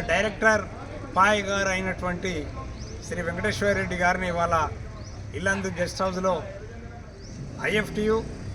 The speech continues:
తెలంగాణ గోదావరి బొగ్గన్ కార్మిక సంఘం కలిసి చర్చించి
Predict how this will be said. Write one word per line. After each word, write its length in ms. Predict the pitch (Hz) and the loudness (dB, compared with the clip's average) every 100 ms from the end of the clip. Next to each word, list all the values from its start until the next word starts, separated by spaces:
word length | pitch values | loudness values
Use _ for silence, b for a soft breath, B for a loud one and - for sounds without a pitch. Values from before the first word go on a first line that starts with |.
| - - - - - - | -6 -6 -6 -8 -6 0
తెలంగాణ 440 | 185 220 220 214 202 180 | 2 6 8 8 6 2
గోదావరి 480 | 190 214 214 202 202 180 | 4 6 6 6 2 2
బొగ్గన్ 300 | 180 190 185 - | -2 -4 -4 0
కార్మిక 360 | 180 190 - 175 175 | 0 0 -2 -2 0
సంఘం 260 | 170 156 - | 0 -2 0
కలిసి 320 | 160 190 196 185 - - - - - | 0 0 -2 -2 -4 -8 -8 -8 -2
చర్చించి 540 | 165 - 208 190 190 | 2 4 4 2 -2